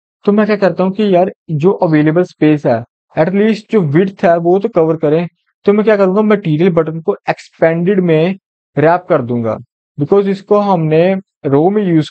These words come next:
किया है, तो रो में जितने variable, जितने भी हम widgets use करे हैं, वो अगर expanded में wrap हो जाएंगे कि तो उनको equally space में वो divide हो जाएंगे।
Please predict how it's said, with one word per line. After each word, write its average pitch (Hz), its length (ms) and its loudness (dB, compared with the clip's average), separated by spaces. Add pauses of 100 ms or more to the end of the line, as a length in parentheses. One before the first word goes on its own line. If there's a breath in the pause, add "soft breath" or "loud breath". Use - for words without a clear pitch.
किया 151 160 2
है, 160 100 2
तो 180 140 2
रो 147 220 0
में 175 140 0
जितने 160 360 -2
variable, 143 600 0
जितने 143 320 -2
भी 170 140 0
हम 170 120 2
widgets 147 360 0
use 131 200 -2
करे 127 240 0
हैं, 156 160 -2 (460)
वो 175 100 4
अगर 190 160 0
expanded 175 500 -2
में 196 140 4
wrap 143 280 2
हो 160 80 -2
जाएंगे 156 280 -2
कि 180 60 -2
तो 202 140 -2 (140)
उनको 165 380 0 (140)
equally 185 460 0
space 151 440 0
में 165 100 0
वो 170 200 2
divide 156 360 0
हो 127 60 -2
जाएंगे। 113 380 -4